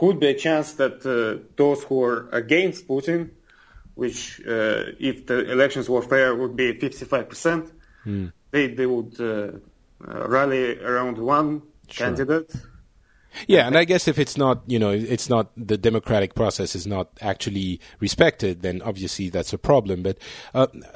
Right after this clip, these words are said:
Speaker 2: there's another question I'd like to ask you, which is, there's a feeling, I don't know if, you know, everyone el-, everyone else agrees with me, but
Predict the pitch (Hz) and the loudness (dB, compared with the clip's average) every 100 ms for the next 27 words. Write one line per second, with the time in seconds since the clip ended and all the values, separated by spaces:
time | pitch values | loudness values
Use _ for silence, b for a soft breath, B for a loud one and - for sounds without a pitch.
0 | 156 165 208 202 233 381 370 147 131 127 | -4 2 2 2 0 4 4 4 2 2
1 | 107 104 110 - 104 135 - 104 104 - | 0 0 -2 0 0 0 0 -2 0 0
2 | 104 92 B B B - - 147 147 127 | -2 -4 B B B -20 -6 0 0 0
3 | - _ _ - 151 - 233 208 123 117 | -16 _ _ 0 0 0 -2 0 0 2
4 | 123 120 123 113 - - - 123 120 110 | 2 4 4 2 -4 -20 -20 -2 2 2
5 | 104 113 110 110 113 110 123 117 117 113 | 2 4 4 4 4 2 -2 0 0 0
6 | 110 104 101 139 190 160 120 110 104 104 | 0 -4 -6 -4 -4 0 -2 0 0 -2